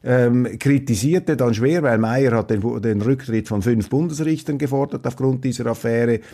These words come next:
Der wird nun von, äh, Dansala heftig angegriffen, wie übrigens auch die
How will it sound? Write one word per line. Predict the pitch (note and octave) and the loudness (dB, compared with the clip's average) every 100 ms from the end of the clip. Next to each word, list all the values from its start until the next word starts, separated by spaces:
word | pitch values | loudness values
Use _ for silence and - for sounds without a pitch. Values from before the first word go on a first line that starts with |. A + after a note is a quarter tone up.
| - | -6
Der | G#2+ A2+ | -2 2
wird | A#2+ A#2 | 0 0
nun | A2 A2+ | 0 0
von, | A2 G#2 G2+ G2+ | 0 0 0 0
äh, | G2 | 0
Dansala | F#2 G2+ A2 A2 G2 F#2 | -2 -4 -4 -2 -2 0
heftig | G#2 - G#2 - | -2 -4 -8 -4
angegriffen, | A2+ C#3 C3 C3+ B2+ A#2 | -4 -4 -2 0 0 0
wie | A#2 D3+ | 2 2
übrigens | A#2+ A2+ A2+ G#2 | 2 0 0 0
auch | G#2 G#2 - | 0 0 -4
die | - G#2 | -2 -2